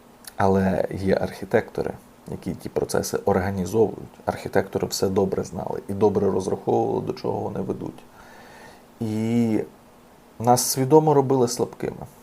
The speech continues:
Нас свідомо грабували. Оця вся програма прихватизації, програма Вашингтонського консенсусу, до речі, введіть в Гуглі, гляньте, що, де і як відбувалося. А коли розпочалося ядерне роззброєння, до речі?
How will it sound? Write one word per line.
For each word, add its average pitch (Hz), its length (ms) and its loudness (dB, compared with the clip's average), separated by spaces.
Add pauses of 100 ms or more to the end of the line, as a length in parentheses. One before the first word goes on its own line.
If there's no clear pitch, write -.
(380)
Нас 107 200 2
свідомо 127 480 2
грабували. 123 640 0 (380)
Оця 113 220 6
вся 120 180 6
програма 117 460 4
прихватизації, 107 1080 0 (440)
програма 127 380 6
Вашингтонського 120 720 4
консенсусу, 98 920 0
до - 60 0
речі, - 280 -4
введіть 101 360 -2
в 92 60 -6
Гуглі, 95 340 -6 (480)
гляньте, 95 440 2
що, - 300 4
де 92 220 4
і 80 140 -2
як - 240 -2
відбувалося. - 720 -6 (1080)
А 110 80 6
коли 202 240 12
розпочалося 110 640 6
ядерне - 460 -2
роззброєння, - 680 -4
до - 60 -10
речі? - 380 -18